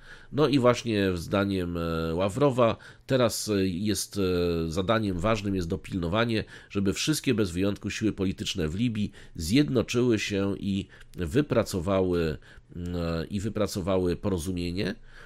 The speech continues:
mm, e, promowane przez Unię Afrykańską i osobiście właśnie przez prezydenta Sassou Nguesso jako przewodniczącego Komisji Wysokiego Szczebla do spraw porozumienia w sprawie Libii.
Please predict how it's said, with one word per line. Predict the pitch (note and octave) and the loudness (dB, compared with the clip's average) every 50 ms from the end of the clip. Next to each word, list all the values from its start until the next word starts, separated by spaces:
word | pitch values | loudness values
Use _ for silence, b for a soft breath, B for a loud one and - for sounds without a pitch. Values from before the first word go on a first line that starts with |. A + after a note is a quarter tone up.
| B - - - | B -20 -16 -12
mm, | G2+ G2+ G2+ G2+ G2+ | -8 -6 -4 -2 0
e, | G2 G2 G2 F#2+ | 0 2 0 0
promowane | - C#3+ D#3 D3+ C3 G#2 A2 A2+ A#2 A2 | 2 2 4 4 4 4 4 2 2 0
przez | - - G#2+ - | -2 -4 -6 -6
Unię | - B2+ B2+ A2 G#2+ G2+ F2+ | -4 -2 -2 0 0 0 -2
Afrykańską | F2+ - - - F2 F2 - F#2 - - D#3+ F3+ E3 - - C3 A#2 | -2 -4 -6 -8 -8 -6 -6 -6 -4 -4 -4 -4 -4 -4 -4 -4 -4
i | - - D3+ D#3 | -2 0 2 2
osobiście | A#2+ - - G2 F2 F#2+ A2+ - - A#2+ F2+ | 2 2 0 -2 -2 -4 -6 -4 -4 -2 0
właśnie | F2 F2 F#2 - G#2 F2+ | 0 0 -2 -2 -6 -6
przez | - - F2+ E2 - | -6 -6 -8 -8 -6
prezydenta | - G2+ F#2+ D#2+ D#2 E2+ F2+ F2 F2+ F2+ F2 E2+ D#2 | -4 -4 -4 -2 -2 -4 -4 -2 -2 -2 -2 0 -2
Sassou | - G2+ F2 E2+ - D#2+ C#2 | -2 -4 -4 -4 -4 -8 -6
Nguesso | D2+ D#2+ D#2+ A2+ B2+ - - A#2 G#2+ - B B B B B B | -6 0 0 2 2 2 0 -2 -2 -2 B B B B B B
jako | - G#2 A#2 - B2 - | 0 0 2 2 0 -2
przewodniczącego | - G#2 G2 F2+ F2 E2 - E2 D#2+ G#2 G2 F#2+ F2 | -2 -4 -4 -4 -4 -4 -4 -4 -4 -2 -2 -2 -2
Komisji | - E2 D#2 F2+ F2 - - D#2+ | -2 -4 -6 -6 -6 -8 -8 -8
Wysokiego | F2 E2 - F2+ D#2 - F#2 E2 D2+ C#2+ | -8 -6 -6 -6 -6 -6 -6 -6 -4 -6
Szczebla | - - G#2+ G2 G#2 F2+ | -2 -2 -2 0 0 0
do | D#2+ D#2 | -2 -2
spraw | - - F#2 F2+ - | -2 -4 -4 -4 -4
porozumienia | - F2+ E2+ D#2+ D2 D#2 D2+ D2+ D#2 E2+ E2+ E2+ B B B B B B | -4 -4 -4 -4 -4 -4 -6 -4 -4 -4 -4 -6 B B B B B B
w | - | -14
sprawie | - - - D#2+ D#2 D2+ D2+ D#2+ E2 F2+ - - - b b b b b - - | -8 -4 -2 -2 -2 -2 -2 -2 -2 -2 -4 -6 -10 b b b b b -18 -6
Libii. | - G2 B2+ B2+ F2+ D2+ D2 - | -2 2 2 4 2 2 -4 -10